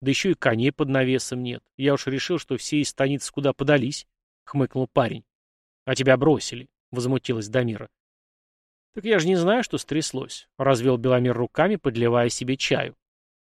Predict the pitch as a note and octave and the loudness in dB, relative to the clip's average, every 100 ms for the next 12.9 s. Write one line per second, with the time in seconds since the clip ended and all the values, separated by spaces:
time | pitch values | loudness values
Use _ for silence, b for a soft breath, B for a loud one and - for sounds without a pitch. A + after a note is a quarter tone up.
0 | _ _ _ _ _ _ - C#3 B2+ D3+ | _ _ _ _ _ _ -8 -4 0 0
1 | G#3 - F3 G#3 A3+ G3+ - D#3 C#3 - | 0 0 0 0 -2 -6 -6 -2 -2 -2
2 | D3 F3 D#3+ - B3 G#3 C3 A#2+ C#3 A2 | -2 0 -2 -2 0 2 0 2 0 0
3 | - C3+ B2 A2+ A#2 B2+ _ _ _ _ | -4 -2 -2 -2 -8 -10 _ _ _ _
4 | - C3 A#2+ - - A3 - D3 - D3 | -6 -2 -2 0 0 -2 -2 -6 -2 -4
5 | - A#2 G#2+ C3 D3 C#3 - - B2+ B2+ | -2 -6 -4 -2 -2 -2 -6 -8 -8 -10
6 | _ _ _ _ _ _ _ _ _ _ | _ _ _ _ _ _ _ _ _ _
7 | _ _ - E3 G3 B3 A3+ A3 - C3+ | _ _ -6 0 4 4 4 2 -2 -10
8 | C3 - D3 C3 C3+ B2+ - E3 F3+ C3 | -10 -4 -4 -2 -2 -2 -2 -4 -4 -8
9 | - B2+ A#2+ A#2+ - F3 F#3+ D#3+ D3 - | -4 -2 -2 -4 -2 0 0 -2 -10 -8
10 | A#3+ F3+ D#3 C3+ A#2+ A#2+ G#2 C3 - B2 | -8 -6 -2 -2 0 -2 0 0 0 -8
11 | A#2 D3 A#2+ A#2+ C3 - _ _ _ _ | 0 2 2 -4 -8 -16 _ _ _ _
12 | G3+ C4 F#3+ A#2+ A2 G#2 A2+ D3+ | -2 2 2 2 -2 -4 4 4